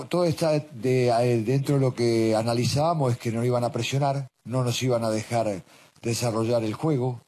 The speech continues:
que nosotros estábamos acostumbrados, pero sin embargo el equipo a través de, de, del dominio, del predominio,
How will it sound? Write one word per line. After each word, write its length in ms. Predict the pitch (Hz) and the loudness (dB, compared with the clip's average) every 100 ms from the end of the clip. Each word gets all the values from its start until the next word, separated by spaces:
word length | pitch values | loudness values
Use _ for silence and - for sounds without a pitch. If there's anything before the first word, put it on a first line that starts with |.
| _ | _
que 120 | - | -8
nosotros 420 | 107 107 117 110 104 | -6 -4 -4 -4 -4
estábamos 360 | 117 113 110 | 0 0 0
acostumbrados, 640 | 104 104 131 160 156 156 147 | -2 -4 -2 0 0 0 -2
pero 140 | 135 | -4
sin 180 | 127 147 | -2 -2
embargo 300 | 156 170 165 | 0 2 2
el 60 | 147 | 2
equipo 480 | 139 - 160 147 - | 0 0 -2 -2 -2
a 120 | 117 | -4
través 360 | 120 123 135 123 | 0 0 2 2
de, 240 | 120 113 | 2 2
de, 260 | 110 110 107 | 2 0 0
del 200 | 107 104 | -2 -2
dominio, 520 | 117 143 143 135 117 | 0 2 2 2 0
del 140 | 110 | 0
predominio, 840 | - 107 110 123 143 123 110 107 | 0 0 0 0 0 0 0 -2